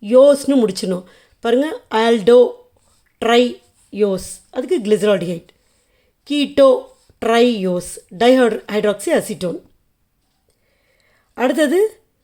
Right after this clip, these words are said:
நாலு, டெட்ரா, இல்ல?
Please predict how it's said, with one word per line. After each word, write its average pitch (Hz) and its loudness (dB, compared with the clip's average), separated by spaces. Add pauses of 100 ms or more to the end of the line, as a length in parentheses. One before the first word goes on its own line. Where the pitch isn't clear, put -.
(500)
நாலு, 226 2 (720)
டெட்ரா, 269 2 (520)
இல்ல? 277 -4